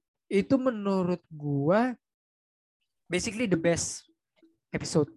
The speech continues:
Dan the pertanyaan pa-, eh, what if paling terbaik adalah ini. Gimana? Karena Avengers dua kan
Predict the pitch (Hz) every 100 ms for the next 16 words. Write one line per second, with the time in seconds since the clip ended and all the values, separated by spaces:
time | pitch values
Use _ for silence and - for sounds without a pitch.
0 | - 156 175 165 151 - _ 180 175 175
1 | 175 - 185 180 180 165 180 196 - 180
2 | 170 170 170 160 - - 156 170 202 202
3 | 170 170 185 160 - _ _ _ - -
4 | 165 175 208 247 240 - - _ _ 262
5 | 269 349 466 - _ _ _ _ _ -
6 | 202 180 208 202 190 196 247